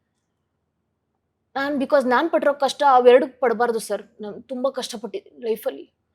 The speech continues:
ಅವೆ-, ಜನ ಎಲ್ಲ ಗೊತ್-, ವಿಡಿಯೋ ನೋಡ್ಬಿಟ್ಟು, "ಓ, ಇವ್ಳ ಕ್ಯಾರೆಕ್ಟರ್ ಹಿಂಗೆ" ಅಂತ ಹೇಳ್ಬಿಡ್ತಾರೆ. ಅವ್ರಿಗೆ ಯಾರಿಗೂ ಗೊತ್ತಿಲ್ಲ.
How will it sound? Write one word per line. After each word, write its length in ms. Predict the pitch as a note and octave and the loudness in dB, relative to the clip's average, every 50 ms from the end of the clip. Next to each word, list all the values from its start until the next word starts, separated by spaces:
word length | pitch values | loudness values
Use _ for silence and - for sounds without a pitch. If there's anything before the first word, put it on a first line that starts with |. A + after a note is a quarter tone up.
| _ _ _ _ _ _ _ - | _ _ _ _ _ _ _ -12
ಅವೆ-, 640 | - B3+ B3 A#3+ B3 - - _ - - C#4 C4+ A#3+ | -8 -6 -4 -4 -4 -4 -6 _ -16 -12 -10 -6 0
ಜನ 160 | - D#4 D4 D#4+ E4+ D#4+ | 0 2 2 4 2 2
ಎಲ್ಲ 120 | D4 D4 | 2 2
ಗೊತ್-, 240 | C4+ D4 C#4+ - _ _ _ _ _ _ _ - - - - | 0 0 -4 -6 _ _ _ _ _ _ _ -20 -20 -2 6
ವಿಡಿಯೋ 260 | C#4+ F#4 G4 F#4 G4+ F#4+ | 8 10 10 10 10 8
ನೋಡ್ಬಿಟ್ಟು, 840 | F#4 F#4 F4+ E4 C#4+ D#4 B3+ A#3+ C4 B3+ C#4+ F#4 G#4+ - - _ _ _ _ _ _ _ _ - | 8 6 4 4 2 0 2 6 6 6 6 6 4 0 -4 _ _ _ _ _ _ _ _ -2
"ಓ, 360 | - E4 F#4 F#4 F#4 F#4 F4+ | 2 4 6 8 8 8 8
ಇವ್ಳ 180 | F4 D#4+ E4 D4+ | 8 6 6 4
ಕ್ಯಾರೆಕ್ಟರ್ 400 | - D#4 C#4 E4+ F4 - - E4+ | 2 2 2 2 2 6 6 8
ಹಿಂಗೆ" 440 | D#4+ F#4 G4+ G4 F4+ G4 F4+ F4+ F4+ | 8 8 6 6 4 6 8 8 8
ಅಂತ 220 | F4 E4+ E4 E4+ F4 E4+ E4 D#4+ D#4 B3+ - - | 8 6 4 4 6 6 6 6 4 2 0 -2
ಹೇಳ್ಬಿಡ್ತಾರೆ. 760 | C#4+ C#4 D4 D4 B3+ D#4+ C4 - C#4 C4 A#3+ A3+ G#3 _ _ _ _ _ _ _ _ _ _ _ - | 0 0 0 0 -2 -6 -4 -2 -2 -2 -2 -4 -6 _ _ _ _ _ _ _ _ _ _ _ 0
ಅವ್ರಿಗೆ 240 | C#4 D#4 D4+ A#3+ C4 | 2 2 4 4 6
ಯಾರಿಗೂ 280 | B3 C4 D#4 D#4 F4+ | 6 6 4 2 2
ಗೊತ್ತಿಲ್ಲ. 460 | D#4 A#3+ C4 B3 B3 - F#4 D#4+ D#4+ | 4 6 6 6 6 6 2 6 6